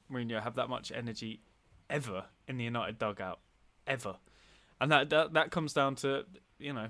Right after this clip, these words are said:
maybe a bad fit. But it is, it is good to,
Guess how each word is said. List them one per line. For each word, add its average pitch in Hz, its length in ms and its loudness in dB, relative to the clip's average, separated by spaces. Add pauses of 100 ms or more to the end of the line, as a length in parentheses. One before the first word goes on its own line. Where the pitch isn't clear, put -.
maybe 135 300 -2
a 127 80 0
bad 117 300 4
fit. - 300 0 (440)
But 135 160 4
it 151 140 6
is, 165 200 2
it - 220 0
is 185 220 2
good 107 380 -4 (240)
to, 110 280 -2